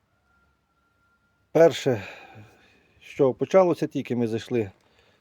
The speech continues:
ставити на реєстрацію, представник спитався, чи ми були у експерта, чи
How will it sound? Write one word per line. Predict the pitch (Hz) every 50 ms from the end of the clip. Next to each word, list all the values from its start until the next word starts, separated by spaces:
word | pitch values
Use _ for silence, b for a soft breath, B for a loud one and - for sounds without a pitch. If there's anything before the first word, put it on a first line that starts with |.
| _ _
ставити | _ - 127 120 117 110 - 110
на | 110 107
реєстрацію, | 110 120 113 - - 180 180 156 - - 156 147
представник | - 127 110 - 131 123 127 120 -
спитався, | - - - - 120 113 101 - 113 101
чи | - - 117
ми | 113 113 107
були | 104 113 110 107 104
у | 101 104 - - - 127 110 104
експерта, | 98 - - - 165 165 160 - - 156 135
чи | - - 120 110 107